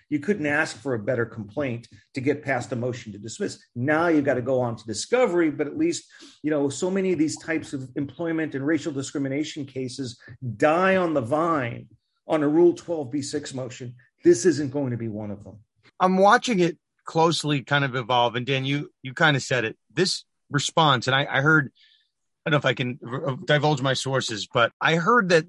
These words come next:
Speaker 2: this, uh, Malarkey was a little bit taken aback that this was, that this kind of came up. So I don't think it was a plant. I imagine, I think that the sourcing is that Ray Horton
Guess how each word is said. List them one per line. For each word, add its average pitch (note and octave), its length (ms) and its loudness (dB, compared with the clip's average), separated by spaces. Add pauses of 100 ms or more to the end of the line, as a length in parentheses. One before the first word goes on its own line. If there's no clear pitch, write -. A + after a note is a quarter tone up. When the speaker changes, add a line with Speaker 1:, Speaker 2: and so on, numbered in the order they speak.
(140)
Speaker 2:
this, D3+ 280 -2
uh, C3+ 380 2
Malarkey D3 460 -2
was C3+ 260 -8 (100)
a F3 40 -14
little E3 240 0
bit D3+ 180 0
taken C#3+ 400 -2
aback A#2+ 460 0
that A2+ 200 -6
this - 180 -6
was, A#2 340 -6
that A2 100 -12
this B2 140 -2
kind A#2+ 200 0
of - 140 -12
came A2+ 260 -4
up. G#2 160 -6
So B2+ 100 0
I D3 40 4
don't F#3+ 140 2
think E3+ 160 0
it D3+ 80 -4
was C3 140 -2
a A2+ 40 -4
plant. A#2 520 -4 (240)
I C#3+ 100 2
imagine, D3+ 440 2
I C3 120 0
think C#3 200 -4
that C3+ 180 -4
the B2+ 60 -4
sourcing C3+ 420 -2
is A2+ 80 -4
that B2 80 -4
Ray D3+ 140 2
Horton D#3 340 0